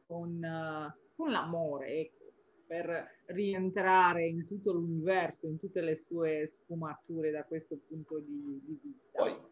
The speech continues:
Speaker 2: una, un'altra cosa, se mi è concesso anche questo, quando io, eh, mi capita spesso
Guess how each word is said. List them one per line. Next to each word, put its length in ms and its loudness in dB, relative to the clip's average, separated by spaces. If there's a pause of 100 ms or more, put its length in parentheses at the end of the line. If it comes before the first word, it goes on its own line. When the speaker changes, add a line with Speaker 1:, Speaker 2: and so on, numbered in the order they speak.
(260)
Speaker 2:
una, 360 2
un'altra 420 4
cosa, 400 4
se 200 2
mi 80 0
è 240 4
concesso 500 2
anche 220 -2
questo, 360 2
quando 400 8
io, 600 10
eh, 440 10 (340)
mi 220 -6 (120)
capita 760 6
spesso 760 4